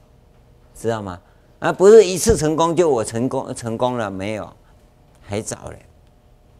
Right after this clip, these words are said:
这是真功夫的锻炼方式。<clears throat> 所以还是这一个图啊，一方面检验我们有没有走入岔路，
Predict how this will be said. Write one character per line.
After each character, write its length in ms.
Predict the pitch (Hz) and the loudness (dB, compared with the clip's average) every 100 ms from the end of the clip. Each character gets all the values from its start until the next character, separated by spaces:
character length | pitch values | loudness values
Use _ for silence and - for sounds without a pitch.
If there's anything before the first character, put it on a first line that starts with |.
| _ _ - _ - _ _ _ - - _ | _ _ -20 _ -20 _ _ _ -20 -20 _
这 140 | - 160 | -6 -2
是 320 | 165 131 - - | 0 0 -2 0
真 320 | 160 147 139 | 0 0 -2
功 280 | - 131 123 | -2 -2 -6
夫 220 | - 113 | -8 -8
的 260 | 104 85 - _ _ _ _ | -6 -8 -14 _ _ _ _
锻 160 | 120 101 | -6 -4
炼 200 | 98 90 | -10 -10
方 220 | 95 92 | -10 -10
式。 220 | - 90 _ _ _ | -12 -16 _ _ _
<clears throat> 600 | - 127 - _ - - | -12 -12 -12 _ -20 -8
所 120 | - 190 | 2 4
以 80 | |
还 320 | 156 123 156 190 | 4 0 0 0
是 220 | 220 180 | 2 0
这 220 | 175 165 | 2 0
一 20 | |
个 100 | 139 - | 0 0
图 280 | - 90 - _ _ _ _ _ _ _ _ _ _ - | -4 -10 -10 _ _ _ _ _ _ _ _ _ _ -12
啊， 280 | 190 170 - _ _ - | -12 -12 -16 _ _ 2
一 160 | 226 | 6
方 180 | 214 208 | 6 6
面 340 | 226 190 139 | 2 0 -2
检 300 | - 120 120 | -2 -2 0
验 260 | 175 208 151 | 4 6 4
我 200 | 120 101 | 0 -2
们 280 | 101 101 104 - _ _ | -4 -6 -10 -18 _ _
有 140 | 104 113 | -2 0
没 140 | 147 | 0
有 80 | 147 | 0
走 220 | 113 95 | -2 -4
入 160 | 123 117 | -4 -4
岔 240 | 123 127 | -6 -6
路， 200 | 127 | -4